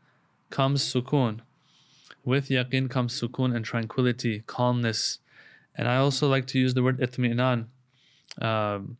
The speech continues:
and we'll talk about nafsul mutma'inna towards the end. Um, yeah, so he says when that spiritual wayfarer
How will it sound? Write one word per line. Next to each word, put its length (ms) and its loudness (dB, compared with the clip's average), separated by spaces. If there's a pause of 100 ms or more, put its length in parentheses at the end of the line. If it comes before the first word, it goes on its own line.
(260)
and 100 -4
we'll 60 0
talk 200 2
about 200 2
nafsul 340 0
mutma'inna 640 0
towards 260 -2
the 120 -2
end. 220 -4 (2000)
Um, 440 4 (600)
yeah, 140 4
so 500 2 (1160)
he 80 2
says 240 4
when 300 4 (580)
that 140 0
spiritual 420 4
wayfarer 640 4